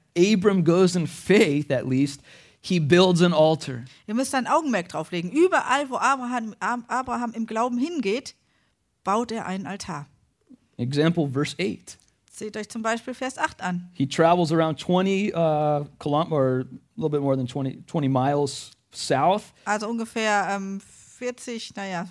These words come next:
Speaker 2: fünfunddreißig, ähm, Kilomet-, Kilometer südlich geht er dann.
Speaker 1: Right to this place.
Speaker 2: An diesen Ort.
Speaker 1: Bethel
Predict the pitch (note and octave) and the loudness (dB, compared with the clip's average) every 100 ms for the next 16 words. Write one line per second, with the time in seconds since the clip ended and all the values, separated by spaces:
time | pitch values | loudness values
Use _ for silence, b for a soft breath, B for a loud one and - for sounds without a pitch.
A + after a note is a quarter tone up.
0 | - A#3 A3+ G3+ G#3+ G#3+ - E3+ G3 F#3 | -12 -10 -8 -6 -6 -8 -14 -10 -10 -10
1 | - G#3 B3 B3+ B3 A#3+ B3 A3+ A3 A3 | -10 -6 -4 -4 -8 -12 -10 -8 -6 -6
2 | F#3+ C4+ E4+ E4+ F4 - C4 B3 B3 C4+ | -6 -6 -6 -4 -6 -6 -12 -16 -14 -12
3 | C#4+ D4 D4+ G4 - D3+ E3+ G#3+ - _ | -8 -6 -6 -8 -2 4 4 4 -2 _
4 | - - F3 F3 F3 - E3 D#3+ G#3+ - | -8 0 2 2 0 -2 2 2 0 -6
5 | - - _ - G#3+ A3+ A#3+ A3+ F#3 G3 | -10 -12 _ -8 -6 -4 -6 -8 -6 -2
6 | B3+ - - D3+ D#3 F3 G#3 | -2 -2 -6 0 2 2 4